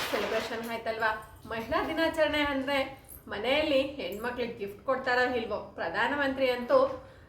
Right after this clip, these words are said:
ನಮ್ಗೆಲ್ಲ ಹೆಣ್ಮಕ್ಳಿಗೂ ದೊಡ್ಡದಾಗಿರುವಂತಹ ಗಿಫ್ಟ್ ಅನ್ನೇ ಕೊಟ್ಟಿದ್ದಾರೆ. ಅದು ಎಂದಿಗೂ ನಾವು ಮರೆಯೋದಕ್ಕೆ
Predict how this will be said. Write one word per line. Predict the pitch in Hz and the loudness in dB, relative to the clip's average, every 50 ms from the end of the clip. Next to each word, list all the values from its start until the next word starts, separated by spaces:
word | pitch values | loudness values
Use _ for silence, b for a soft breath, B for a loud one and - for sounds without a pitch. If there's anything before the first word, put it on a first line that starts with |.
| - - | -12 -6
ನಮ್ಗೆಲ್ಲ | 247 254 247 247 240 247 262 285 320 359 381 403 381 - | -6 -4 -2 0 0 2 2 4 4 6 6 4 4 2
ಹೆಣ್ಮಕ್ಳಿಗೂ | 349 339 330 320 330 320 302 - 302 311 302 294 277 269 254 - - | 0 0 2 4 4 2 2 0 -2 -2 2 6 6 6 6 4 0
ದೊಡ್ಡದಾಗಿರುವಂತಹ | 240 220 226 226 226 277 302 311 302 294 294 285 277 262 254 - 254 247 294 254 233 202 - - - - | 0 0 0 0 2 4 4 4 4 4 0 0 0 -2 0 0 0 2 4 4 4 4 2 0 -4 -6
ಗಿಫ್ಟ್ | 202 196 190 - - 240 | -8 -8 -8 -8 -8 -6
ಅನ್ನೇ | 240 247 226 214 - - | -4 -4 -4 -4 -4 -6
ಕೊಟ್ಟಿದ್ದಾರೆ. | - 208 - 170 156 170 165 160 - - | -8 -10 -10 -8 -6 -6 -6 -6 -6 -8
ಅದು | 185 180 196 | -8 -6 -4
ಎಂದಿಗೂ | 202 196 208 233 220 240 | -6 -6 -6 -6 -6 -6
ನಾವು | 240 226 214 208 226 262 311 285 220 | -4 -4 -2 -2 -2 -2 -4 -4 -6
ಮರೆಯೋದಕ್ಕೆ | 180 170 180 208 233 240 240 240 254 240 220 247 170 | -6 -4 -4 -2 -2 -4 -4 -4 -6 -6 -4 -6 -8